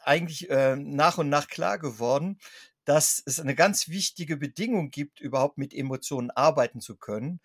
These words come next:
Und das ist eben nicht die Bedingung, zu sagen, also ich zeige meine Emotionen, ich lasse die Tränen fließen, äh, ja, das wird ja alles damit verbunden, sondern die Bedingung ist eigentlich die erste, das braucht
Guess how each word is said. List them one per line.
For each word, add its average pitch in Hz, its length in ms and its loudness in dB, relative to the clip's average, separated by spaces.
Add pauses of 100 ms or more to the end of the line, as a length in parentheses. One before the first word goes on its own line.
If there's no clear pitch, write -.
(220)
Und 123 160 0
das 147 220 2 (120)
ist 143 140 -6
eben 143 300 -2
nicht 190 300 -2
die 175 100 -8
Bedingung, 165 680 -2 (340)
zu - 140 -8
sagen, 147 360 4
also 131 300 -4
ich - 180 -8
zeige 139 520 0
meine 131 280 0
Emotionen, 131 1040 -4
ich - 340 -8 (400)
lasse 139 360 0
die 143 140 -6
Tränen 143 460 4
fließen, 131 920 -4 (260)
äh, 123 800 4
ja, 143 160 6
das 147 300 -2
wird 160 160 2
ja 147 80 6
alles 147 220 4
damit 143 280 2
verbunden, 131 640 -2
sondern 156 500 4 (340)
die 127 100 -6
Bedingung 165 600 0
ist - 240 -6
eigentlich 143 480 0
die - 120 -10
erste, 147 400 -2
das 127 200 -4
braucht - 320 -10